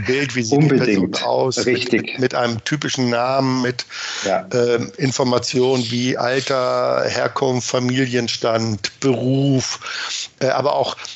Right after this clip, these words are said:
Speaker 1: auch Lebenswelten, also was, was für Wünsche haben die. Du arbeitest
Speaker 2: Ja.
Speaker 1: auch mit diesen, so mit Schlagwörtern, wenn, wenn du mit der Kollegin zusammen dann so Profile erstellst.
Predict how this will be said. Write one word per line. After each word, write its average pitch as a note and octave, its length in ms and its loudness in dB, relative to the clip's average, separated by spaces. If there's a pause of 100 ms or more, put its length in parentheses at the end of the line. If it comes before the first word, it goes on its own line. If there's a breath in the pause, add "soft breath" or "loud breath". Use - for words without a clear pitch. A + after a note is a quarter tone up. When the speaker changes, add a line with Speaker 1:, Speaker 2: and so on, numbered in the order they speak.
(140 loud breath)
Speaker 1:
auch A#2 160 -2
Lebenswelten, C3+ 1200 0
also A#2 220 -2
was, - 160 -2 (180)
was A#2+ 280 -2
für A#2+ 160 2
Wünsche D#3 300 0
haben C#3+ 180 0
die. C#3 100 0
Du C3+ 120 -2
arbeitest F3 440 0
Speaker 2:
Ja. - 80 0
Speaker 1:
auch D#3 180 -2
mit C#3+ 160 -8
diesen, C3 300 -2 (400 loud breath)
so - 100 -6
mit B2 160 0
Schlagwörtern, D#3+ 960 -2 (300)
wenn, C#3 320 0
wenn C#3+ 220 2
du C#3+ 120 0
mit D3 220 0
der C#3 80 2
Kollegin C#3 640 2
zusammen B2+ 520 0
dann B2+ 440 0
so B2+ 140 -2
Profile C3 480 -2
erstellst. C#3 760 0